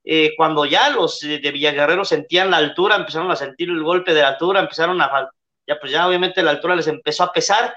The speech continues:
y eso lo aprovechó la Furia Roja de manera adecuada, eh, y pues bueno, ganaron cuatro a uno con gol,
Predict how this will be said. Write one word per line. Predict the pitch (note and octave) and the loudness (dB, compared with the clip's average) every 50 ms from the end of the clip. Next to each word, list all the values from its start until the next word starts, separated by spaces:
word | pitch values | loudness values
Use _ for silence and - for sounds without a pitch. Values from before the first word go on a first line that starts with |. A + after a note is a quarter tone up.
| - - _ _ _ _ - | -14 -20 _ _ _ _ -10
y | - D#3+ E3 F#3 | -4 0 2 2
eso | G3+ G3 - - G#3 F#3+ E3+ D#3 D3 D3 | 2 2 2 2 4 4 4 4 4 4
lo | D3+ D3+ | 2 2
aprovechó | D3 D#3 D#3 E3 D#3+ D#3+ - G#3 | 2 4 4 4 4 4 2 0
la | G#3 G3 | 0 0
Furia | G3 G3+ G3 G3 G3 | 0 0 2 2 2
Roja | G3 G3 G3 G3 F3+ | 2 2 0 0 0
de | E3 | 0
manera | E3+ F3 F#3+ F#3 F3+ | 0 0 2 2 2
adecuada, | E3 D#3+ - - A#3 B3 C4 C4+ C4+ C4 - - - _ _ _ _ _ | 2 0 2 2 4 4 6 4 2 2 -2 -10 -20 _ _ _ _ _
eh, | - - D3+ D3+ - - | -6 -4 -4 -4 -4 -4
y | D#3 D3+ | -8 -8
pues | D3 D#3 D3+ D3+ | -4 -4 -2 0
bueno, | E3+ F#3+ F3 D3 C#3 | 0 0 -2 -2 -4
ganaron | D3 D#3 E3 F#3 G3 F#3+ F3+ | -4 -2 0 0 0 0 0
cuatro | F#3 F#3+ F#3 F#3 F3+ F3+ | 0 0 0 2 0 0
a | |
uno | F#3 G3+ G#3 G#3 G3 | 0 0 0 -2 -2
con | F#3 F3 E3+ F3 | -2 -2 -2 0
gol, | F#3 G3 G3+ G3 F#3+ F3+ F3 D#3+ D#3 - | 2 2 4 4 4 4 2 2 -2 -6